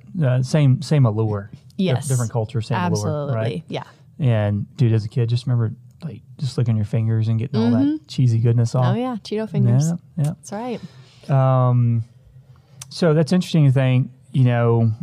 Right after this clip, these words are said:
Speaker 1: uh, one in three to one in five adults right now have fatty infiltration of the liver.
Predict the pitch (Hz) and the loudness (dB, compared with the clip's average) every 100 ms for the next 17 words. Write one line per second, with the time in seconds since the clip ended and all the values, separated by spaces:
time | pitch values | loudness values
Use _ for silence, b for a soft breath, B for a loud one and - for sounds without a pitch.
0 | - - - - - - 123 110 110 110 | -14 -18 -20 -20 -18 -8 -6 -4 -4 -2
1 | 113 135 139 127 127 127 123 123 123 120 | 0 2 2 2 2 2 2 2 2 0
2 | - 113 110 120 117 107 120 113 113 110 | 0 0 2 2 0 0 -2 -2 -4 -4
3 | 110 117 113 - 120 123 113 110 110 107 | -4 -2 -4 -4 -6 -4 -6 -4 -4 -4
4 | 107 135 113 113 113 113 - 120 120 - | -6 -6 -4 -2 -2 -4 -4 -6 -4 -2
5 | 113 113 120 110 110 113 | -2 0 0 2 2 2